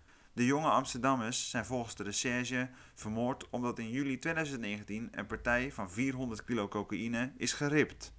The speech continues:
In het kader van die diefstal zou voetballer Quincy Promes, die toen bij Ajax speelde, een boete van tweehonderdvijftigduizend euro aan Piet Wortel hebben betaald. Dit zou volgens justitie blijken uit de informatie van het team criminele inlichtingen,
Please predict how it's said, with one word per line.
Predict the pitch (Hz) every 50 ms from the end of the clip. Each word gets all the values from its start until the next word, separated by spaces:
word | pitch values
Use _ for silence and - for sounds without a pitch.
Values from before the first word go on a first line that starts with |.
| - - - - - - _ - - -
In | - - 190
het | 196 196 -
kader | - 185 180 185 180 175
van | 165 175 165 147
die | 160 202 190
diefstal | 165 147 135 120 - - - 92 101 117 143 160 - - -
zou | - - 143 131
voetballer | - 151 143 127 127 120 110 110 113 120 123 127 127 - _
Quincy | - 156 151 147 - 139
Promes, | - - 120 123 143 143 123 123 135 - - - -
die | 117 120 123
toen | - 135 131
bij | 123 120 - -
Ajax | - 117 151 156 143 139 -
speelde, | - - 101 101 101 98 110 131 143 - - - - - -
een | 104 107 101
boete | 101 135 - - 151 160 165 160
van | - - 107
tweehonderdvijftigduizend | - 123 110 104 104 98 92 - - 110 113 120 - 117 107 110 107 110 107 107 - -
euro | - 101 101 98 101 110 113 -
aan | - 120 120
Piet | - 139 135 131
Wortel | 131 151 170 - 131 117 107
hebben | 101 95 90 87
betaald. | 87 92 87 92 87 80 - - - - - _ _ _ - - - - -
Dit | - 135 143 143
zou | 160 147 135
volgens | 123 127 120 120 117
justitie | 117 120 - - 170 165 - - 107 113 123 147 151 -
blijken | 90 87 101 110 123 131 - 151 -
uit | 98 113
de | 110 90
informatie | 104 107 - 101 98 95 92 95 - - 123 127 135
van | - 113
het | 104 95 - - -
team | 127 131 139 139 135 - -
criminele | - 175 175 165 156 147 135 135 135 127 98
inlichtingen, | 143 156 139 135 120 - 107 95 98 107 123